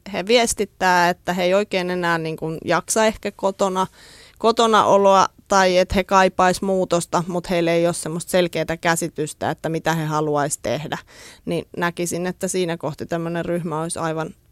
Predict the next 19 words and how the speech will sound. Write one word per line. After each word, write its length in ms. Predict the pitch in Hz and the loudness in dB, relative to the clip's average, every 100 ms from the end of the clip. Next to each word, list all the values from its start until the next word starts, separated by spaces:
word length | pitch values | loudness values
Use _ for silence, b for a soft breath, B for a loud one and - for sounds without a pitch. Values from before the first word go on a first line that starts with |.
| _ | _
aivan 320 | 185 180 165 | -6 -4 -4
oiva 340 | - 170 165 170 - - | -4 -4 -4 -8 -10 -2
paikka. 380 | 131 170 - 185 _ b b b b | 0 0 -4 -12 _ b b b b
Et 160 | 180 - | -12 -6
siellä 300 | 185 165 175 | -4 -2 -4
sitten 360 | 170 - 175 - _ | -6 -8 -12 -12 _
pystyy 380 | 180 170 - 165 | -8 -8 -4 -2
rauhassa 540 | 180 170 170 160 - - - | 2 2 2 -4 -6 -6 -2
käymään 420 | 185 185 175 165 | 2 2 0 -4
niitä 240 | 156 - | -6 -4
asioita 540 | 101 160 160 160 - 165 | -4 -4 -4 -6 -6 -4
läpi 300 | 156 - 160 | -4 -6 -8
ja 100 | 165 | -6
siellä 300 | 170 160 156 | -6 -6 -6
on 60 | |
monesta 520 | 160 160 165 156 - 151 | -6 -6 -6 -8 -8 -6
eri 140 | 160 | -6
näkökulmasta. 880 | 151 160 165 - - - - - - | -8 -10 -12 -12 -12 -8 -10 -8 -8
Ja, 120 | - | -10